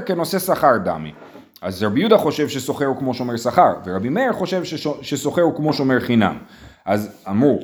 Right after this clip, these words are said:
הברייתא הזאת היא, היא כשיטת רבי יהודה שחושב שסוחר הוא שומר שכר. ומדקתני אמר, "הריני משלם ואיני נשבע", מכלל דאי באי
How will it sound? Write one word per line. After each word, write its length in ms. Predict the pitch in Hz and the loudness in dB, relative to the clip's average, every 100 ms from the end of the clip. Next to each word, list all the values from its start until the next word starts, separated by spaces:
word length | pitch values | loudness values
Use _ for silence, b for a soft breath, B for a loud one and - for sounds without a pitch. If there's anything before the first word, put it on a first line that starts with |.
| - | -4
הברייתא 440 | 95 143 214 156 | 4 6 6 4
הזאת 360 | 123 120 196 - | 0 0 -2 -2
היא, 260 | 135 131 | -2 -2
היא 140 | 151 220 | -2 -4
כשיטת 840 | 135 131 127 123 127 127 123 123 123 | -6 -6 -8 0 6 8 8 6 2
רבי 240 | 120 120 123 | -4 -6 -4
יהודה 560 | 127 185 139 127 127 123 | -2 -2 0 2 2 0
שחושב 460 | 123 120 117 127 | -4 -8 -6 -6
שסוחר 760 | 113 117 123 - 123 123 123 123 123 | -6 -8 -10 -6 -4 -2 -2 -2 -4
הוא 220 | 123 123 | -2 -2
שומר 260 | 120 123 123 | 0 0 2
שכר. 320 | 131 127 131 - - B B B 247 | 2 4 4 2 -10 B B B -6
ומדקתני 960 | 240 156 127 127 113 156 175 127 117 | -2 0 0 -2 2 4 4 2 -2
אמר, 280 | 104 135 135 104 | 0 2 4 2
"הריני 440 | 101 127 156 143 | 2 2 2 0
משלם 540 | 123 113 113 127 143 123 | 0 -2 -2 0 0 0
ואיני 380 | 110 117 147 | 2 2 2
נשבע", 840 | 135 117 - 92 87 85 90 104 151 156 B B | 2 0 -2 -2 0 2 2 4 2 -2 B B
מכלל 640 | 104 107 - 135 165 156 127 | -6 -4 0 2 4 4 2
דאי 200 | 123 117 | 0 0
באי 580 | 101 95 87 92 113 | 0 0 0 0 -2